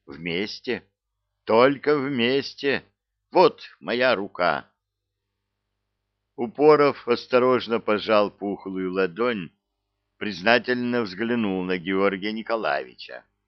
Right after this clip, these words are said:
Тот пригладил волосы долгим тугим движением, полностью открыв высокий лоб. «После десяти лет работы в следственных органах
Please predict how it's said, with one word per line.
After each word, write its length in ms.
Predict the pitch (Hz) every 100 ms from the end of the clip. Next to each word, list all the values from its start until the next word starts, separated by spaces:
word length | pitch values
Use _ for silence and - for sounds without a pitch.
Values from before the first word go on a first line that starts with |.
| _ _ _ _ _ _
Тот 400 | 104 104 98 - -
пригладил 640 | 92 87 101 92 82 76
волосы 640 | 92 120 123 113 - 117 - _ _ _ 80 - -
долгим 580 | 123 127 123 107 117 107
тугим 480 | 107 95 107 110
движением, 880 | 87 101 82 101 101 101 98 98 95 _ _ _ _ _ _
полностью 600 | 107 117 107 101 - 101
открыв 460 | 101 - 104 92 -
высокий 460 | 85 - 76 82
лоб. 320 | 85 82 - _ _ _ _ _ _ _ _ _ _ _ _ _ _ _ _ _ _ _ -
«После 460 | 139 151 - 131
десяти 480 | 123 127 131 - 139
лет 220 | 135 135 120
работы 720 | 120 147 143 - 73 65 - _ _ _ 78
в 180 | 87
следственных 960 | - - 117 135 123 - 101 107 104 -
органах 800 | 147 143 117 80 - - - _